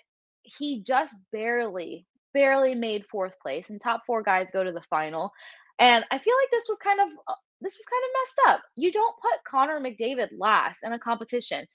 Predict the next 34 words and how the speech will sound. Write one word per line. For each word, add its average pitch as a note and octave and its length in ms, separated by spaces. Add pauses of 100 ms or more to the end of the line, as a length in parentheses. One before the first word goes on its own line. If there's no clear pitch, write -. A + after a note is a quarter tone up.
(140)
You D4+ 100
don't E4+ 140
get G4+ 160
people's D#4 300
hopes A#3 340
up G#3 220
to G3+ 80
think G#3+ 200
that G#3+ 120
they're F#3+ 140
seeing A3 500
something G3+ 420
that's F#3 200
going F#3+ 260
to F#3 140
be F#3+ 200
accurate, F3 720 (1000)
pun F#3+ 140
intended, E3+ 420 (720)
to D#4+ 120
not F4 300
be, D4 300
to D4+ 120
not D4+ 220
be C#4 240
accurate. A#3+ 560
These F4 240
guys F4 300
thought A#3+ 260
that G#3 100
they A#3 120
were F#3 120
crushing F#3+ 480
it. B2+ 140